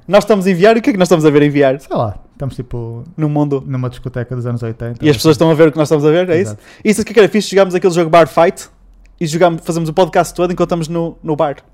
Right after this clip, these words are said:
Speaker 2: Ok.
Speaker 1: no V R. Era bem fixe, depois andámos à chapada e mandamos pessoas para lá jantar.
Speaker 2: Uma
Speaker 1: Era
Speaker 2: cena
Speaker 1: fixe.
Speaker 2: dessas, arranjamos um, um, um jogo que tenha assim um, um sítio para fazer hangout
Speaker 1: É, isso era,
Speaker 2: e
Speaker 1: por acaso, era
Speaker 2: fazemos o
Speaker 1: fixe.
Speaker 2: podcast
Speaker 1: Era
Speaker 2: nesse
Speaker 1: fixe. Temos que pensar nisso. Ah,
Speaker 2: Se calhar era mais fácil ter um green screen.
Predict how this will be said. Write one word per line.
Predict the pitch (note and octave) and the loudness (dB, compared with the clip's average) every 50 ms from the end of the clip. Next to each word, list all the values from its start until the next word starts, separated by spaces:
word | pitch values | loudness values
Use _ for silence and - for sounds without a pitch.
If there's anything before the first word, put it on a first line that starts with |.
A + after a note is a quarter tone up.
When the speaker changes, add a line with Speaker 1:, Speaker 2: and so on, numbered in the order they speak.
| _ - A#2 | _ -12 -12
Speaker 2:
Ok. | A2+ - - | -10 -10 -8
Speaker 1:
no | C#3+ | -6
V | D3 | -6
R. | C3+ B2 - - | -6 -6 -8 -10
Era | - C3+ | -8 -6
bem | C3 C3 | -6 -6
fixe, | C3 - C3 | -6 -8 -10
depois | - C3+ C3+ | -10 -8 -6
andámos | C#3 C#3 C3+ | -6 -6 -6
à | C3+ | -8
chapada | - D#3 - D#3 D#3+ D3+ | -8 -4 -2 0 2 2
e | D3 C#3+ | 0 -2
mandamos | C3 C3+ C3 | -6 -10 -12
pessoas | - C#3+ - | -12 -14 -12
para | - C3 | -12 -12
lá | B2 | -10
jantar. | C3 B2+ C#3+ | -8 -6 -4
Speaker 2:
Uma | C#3+ C3 | -4 -4
Speaker 1:
Era | D3+ | -4
Speaker 2:
cena | C#3+ A#2 A2+ | -6 -6 -4
Speaker 1:
fixe. | A2+ A#2 A#2+ | -4 -4 -6
Speaker 2:
dessas, | A#2 - C#3+ A#2+ | -6 -6 -8 -8
arranjamos | A#2 C3 C3 C3 C3+ C3 B2 B2 B2+ B2 B2 - | -6 -6 -6 -4 -4 -6 -6 -6 -6 -8 -8 -10
um, | - D#3 - - F3 D#3 | -12 -14 -14 -14 -12 -10
um, | C3 C3+ C3+ | -8 -6 -6
um | A#2+ | -6
jogo | A#2 C3 B2+ B2 B2 | -6 -6 -8 -8 -10
que | B2 - | -10 -10
tenha | - C3 B2+ B2+ | -10 -10 -8 -10
assim | B2 - C3 B2 | -10 -10 -10 -10
um, | B2+ B2 B2 B2 B2 B2 - _ _ _ _ _ _ _ _ - | -8 -8 -8 -10 -12 -14 -18 _ _ _ _ _ _ _ _ -16
um | B2+ | -16
sítio | - - C3 - - | -14 -12 -14 -14 -14
para | - B2+ B2 | -14 -14 -14
fazer | - B2+ B2 | -12 -10 -10
hangout | A2+ B2+ B2 A#2+ A#2+ A#2+ B2 C#3 - - C3+ | -8 -8 -8 -8 -8 -8 -8 -10 -10 -10 -8
Speaker 1:
É, | B2 | -6
isso | - C#3+ | -4 -4
era, | C3 | -4
Speaker 2:
e | B2+ | -4
Speaker 1:
por | - C3+ | -4 -2
acaso, | D#3 C3+ A#2+ A#2+ | -2 0 0 0
era | B2 A#2+ | 0 -2
Speaker 2:
fazemos | |
o | B2 | -2
Speaker 1:
fixe. | C3+ A#2 C3 B2 - | -4 -4 -6 -6 -8
Speaker 2:
podcast | - B2+ A#2 - - - | -8 -10 -10 -10 -12 -10
Speaker 1:
Era | C3+ B2+ | -8 -8
Speaker 2:
nesse | B2 A#2+ | -8 -8
Speaker 1:
fixe. | - A#2 A#2 - - _ _ _ _ _ _ _ | -8 -12 -14 -16 -18 _ _ _ _ _ _ _
Temos | - D3 C3 | -6 -6 -6
que | - | -6
pensar | C3 - B2+ A#2+ | -6 -6 -6 -6
nisso. | A2 A2+ - - _ _ _ _ _ _ _ _ _ _ _ - | -6 -10 -16 -20 _ _ _ _ _ _ _ _ _ _ _ 0
Ah, | C#3 C3+ C3+ C3 C3 B2+ B2+ B2 | 2 4 4 4 4 4 4 2
Speaker 2:
Se | - | 2
calhar | G3+ E3 D3 D3 D3+ D#3 | 0 0 2 2 0 0
era | D#3+ D#3 D#3 | -2 -2 -2
mais | D3 D3 C3+ - | -4 -4 -6 -6
fácil | - D3+ C#3+ - - - | -6 -6 -8 -8 -8 -6
ter | D#3 D3 | -6 -4
um | D3 D3 | -4 -4
green | C3 C3+ C#3+ D3 C#3+ | -6 -6 -6 -6 -6
screen. | A#2+ - - B2+ A#2+ A2+ A2 A2 | -8 -8 -8 -8 -6 -6 -6 -10